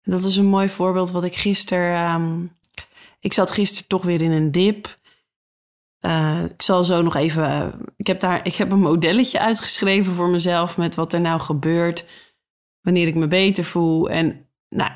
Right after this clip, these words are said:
dat je dan een keuze hebt van wat je, wat je daarin doet. Daar kom ik zo even op terug. Uiteindelijk, helaas, kon ik het toch niet voorkomen dat ik weer te hard van stapel ging.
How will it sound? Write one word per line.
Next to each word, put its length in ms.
dat 160
je 60
dan 120
een 140
keuze 360
hebt 240
van 280
wat 200
je, 180
wat 160
je 60
daarin 340
doet. 320
Daar 460
kom 160
ik 80
zo 200
even 220
op 120
terug. 440
Uiteindelijk, 760
helaas, 960
kon 200
ik 100
het 140
toch 160
niet 320
voorkomen 560
dat 120
ik 100
weer 340
te 80
hard 340
van 200
stapel 440
ging. 440